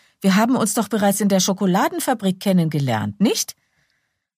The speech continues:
Viktor deutete eine Verneigung an. „So ist es. Es freut mich, Sie wiederzusehen, Fräulein von Braun.“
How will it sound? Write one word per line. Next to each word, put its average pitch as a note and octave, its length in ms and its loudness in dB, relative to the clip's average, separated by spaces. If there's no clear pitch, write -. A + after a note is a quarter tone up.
Viktor E3 440 0
deutete C#3 500 -2
eine C#3+ 160 4
Verneigung C3+ 680 2
an. A2+ 300 -4
„So - 160 0
ist - 260 0
es. - 220 -2
Es F3+ 160 0
freut C4 340 2
mich, G#3+ 140 0
Sie A3 140 2
wiederzusehen, C3+ 600 0
Fräulein B2 380 0
von B2 200 -2
Braun.“ F#2+ 420 -8